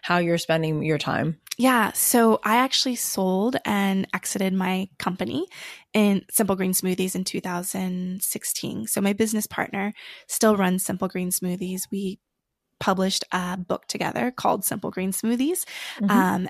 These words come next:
Speaker 2: and then I exited when a second book deal came on the table because I knew I, again, I was ready for that next pivot in my life of when I always say I'm a, a walking billboard for good.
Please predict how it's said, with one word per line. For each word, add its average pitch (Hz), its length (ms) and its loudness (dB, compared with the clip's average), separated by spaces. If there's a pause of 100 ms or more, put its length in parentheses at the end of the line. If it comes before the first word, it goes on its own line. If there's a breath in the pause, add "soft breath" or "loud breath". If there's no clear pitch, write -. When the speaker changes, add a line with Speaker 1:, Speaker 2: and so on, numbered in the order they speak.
Speaker 2:
and 196 260 4
then 190 400 2
I 190 220 2
exited 185 540 -2
when 185 280 2
a 196 100 -4
second 180 380 -4
book - 180 0
deal 185 180 -2
came 185 280 -2
on 185 300 0 (340 loud breath)
the 202 100 6
table 220 800 2
because 196 360 0
I 190 100 4
knew 185 420 4
I, 196 160 2 (180)
again, 185 520 0
I 220 80 2
was 185 180 0
ready 180 260 0
for 190 160 -4
that 185 240 -4
next 185 380 -2
pivot 190 360 -4
in 185 100 -2
my 175 200 -2
life 226 400 -4 (460 loud breath)
of 190 400 2
when 185 260 2 (280)
I 208 140 6
always 214 180 4
say - 100 0
I'm 180 140 2
a, 180 120 0 (120)
a 185 80 0
walking 175 440 -2
billboard - 520 -4
for - 120 -6
good. - 460 -4